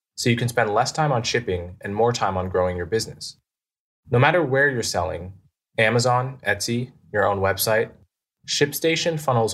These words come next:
all your orders into one simple interface that you can manage from anywhere, even your cell phone. You'll even get access to amazing discounts with major carriers including U P S,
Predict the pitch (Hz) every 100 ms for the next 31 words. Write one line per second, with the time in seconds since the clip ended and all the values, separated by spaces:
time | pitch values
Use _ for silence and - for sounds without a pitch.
0 | - 110 123 123 104 110 113 110 98 95
1 | 95 113 123 123 - 110 104 101 92 90
2 | 90 - 82 76 95 92 95 95 - 90
3 | 98 98 90 - - - - 110 104 104
4 | 95 - 98 - 76 - _ _ _ _
5 | _ _ _ - 120 156 170 135 113 117
6 | - 117 - 104 101 113 123 127 104 -
7 | 98 98 117 - 95 98 98 104 98 92
8 | 92 98 95 92 98 90 90 92 104 92
9 | 95 -